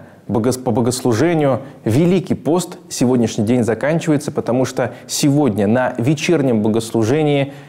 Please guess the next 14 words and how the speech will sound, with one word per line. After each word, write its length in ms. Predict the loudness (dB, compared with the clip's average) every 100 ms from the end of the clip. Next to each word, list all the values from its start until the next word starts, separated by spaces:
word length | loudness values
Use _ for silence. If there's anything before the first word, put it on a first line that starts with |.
| -16 -2
будут 260 | 0 0
спеты 480 | 0 -2 0 0 -2 -8
следующие 460 | -6 0 0 0 -2
слова: 460 | 0 0 2 0 -4 -14 -20 -20 _ _ _ _ _ _ _ -4
«Душеспасительную 960 | -2 0 0 -2 -2 0 0 0 0 0
совершивши 800 | 0 0 0 0 -2 0 -4 -4 -12 -20 -6
Четыредесятницу». 960 | -2 0 2 0 0 -2 -2 -10 -12 -14 -16 _ _ _ _ -6
То 120 | 0
есть 320 | 2 2 -4 -16 -12
завершается 640 | -2 0 0 0 -2 -2 -4
пост, 380 | 0 -2 -2 -2
и 80 | 0
мы 320 | 2 2 -2 -8 -4
постепенно 920 | -4 -2 -4 0 2 2 2 0 -2